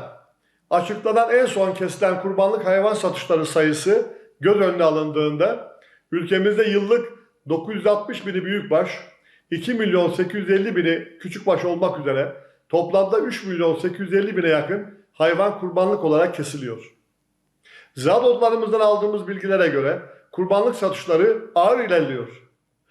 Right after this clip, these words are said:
Öte yandan talepte yaşanması muhtemel düşüş üreticilerimizi düşündürüyor.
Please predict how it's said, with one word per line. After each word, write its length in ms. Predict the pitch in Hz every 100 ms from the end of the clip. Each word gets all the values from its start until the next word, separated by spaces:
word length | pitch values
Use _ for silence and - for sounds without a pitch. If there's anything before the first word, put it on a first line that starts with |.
| _ -
Öte 200 | 143 156
yandan 400 | 247 240 196 175
talepte 360 | 175 190 190 233
yaşanması 560 | 202 196 202 196 196
muhtemel 520 | 208 190 202 208 220 190
düşüş 560 | - 220 - - - _ - -
üreticilerimizi 760 | 151 175 196 175 190 190 214 170
düşündürüyor. 560 | 170 175 190 240 139